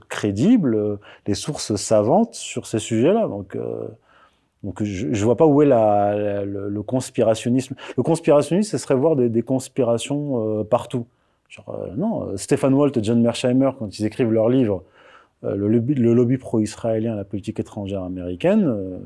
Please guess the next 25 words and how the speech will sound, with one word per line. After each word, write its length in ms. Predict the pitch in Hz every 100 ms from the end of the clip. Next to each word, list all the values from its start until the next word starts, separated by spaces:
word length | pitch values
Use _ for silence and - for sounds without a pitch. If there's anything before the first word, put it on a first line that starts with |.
| 95
c'est 160 | -
pas, 160 | - 98
c'est 140 | -
pas 100 | -
du 100 | 98
conspirationnisme. 840 | 95 101 - 95 101 180 240 170 104 - - -
C'est 140 | 113
un 80 | 110
pavé 300 | 110 104 104
de 40 |
cinq 160 | - 120
cent 140 | 120
cinquante 420 | 107 107 95 98
pages, 280 | - 208 156
écrit 200 | 113 131
par 140 | 117 104
le 60 |
profé-, 300 | - 113 139
un 120 | -
professeur 480 | 101 - 113 110 110
d'université 540 | 104 104 101 - - 113
d'Harvard 440 | 110 110 123 107
et 60 | 98
de 60 |
Chicago, 640 | - 107 107 110 175 233